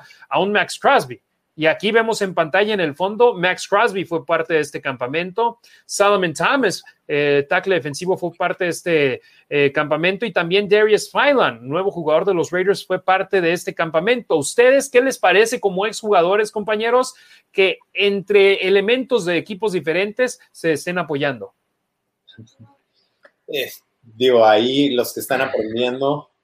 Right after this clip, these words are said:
Speaker 2: son los Raiders, aunque Von Miller dijo que aprendió algunas, algunas cosas de, de Max Crosby.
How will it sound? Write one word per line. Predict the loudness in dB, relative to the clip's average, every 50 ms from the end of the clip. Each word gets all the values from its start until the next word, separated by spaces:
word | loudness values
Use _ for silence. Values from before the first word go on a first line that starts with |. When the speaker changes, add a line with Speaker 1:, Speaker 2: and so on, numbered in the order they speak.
| _ -16
Speaker 2:
son | -10 -8 -6 -4 -4
los | -4 -4 -2
Raiders, | 0 0 2 2 2 0 -2 -2 -6 -10 -16 -14
aunque | -10 -4 0 0 2 2 0 0 0
Von | 0 0 0
Miller | 0 -2 0 0 0 0
dijo | 0 -2 -4 -4 -4 -2
que | -2 -2
aprendió | -2 -2 -6 -6 0 2 2 2
algunas, | 2 2 -2 -6 -8 -10 -12 -12 -14 -14 -16 _ -10
algunas | -6 -6 -4 -4 -4 -6 -6 -6
cosas | -6 -6 -4 -6 -8 -6 -4
de, | -2 0 0 0 0 -2 -4 _ _ _ _ _ _ _ _
de | -6 -4 -2
Max | -2 -4 -4 -4 -8 -4 2
Crosby. | 4 4 4 4 2 0 -2 -2 -4